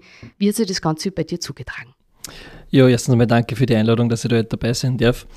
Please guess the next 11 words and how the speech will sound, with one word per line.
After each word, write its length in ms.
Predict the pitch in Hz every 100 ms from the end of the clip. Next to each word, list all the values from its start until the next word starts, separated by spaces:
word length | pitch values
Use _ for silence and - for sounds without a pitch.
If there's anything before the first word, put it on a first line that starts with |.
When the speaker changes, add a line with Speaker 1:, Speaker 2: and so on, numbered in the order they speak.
| - - - -
Speaker 2:
Äh, 240 | 127 123
ich 60 | 120
bin 500 | 135 131 135 131 127
seit 500 | 120 123 110 - -
mittlerweile 460 | 131 123 117 113 117
sechsundzwanzig 760 | 143 - 131 - 117 - 139 131
Jahren 240 | 107 120
Herz 320 | 107 123 -
und 60 | 113
Lunge 240 | 117 147
transplantiert, 840 | 147 131 - 147 135 - 147 147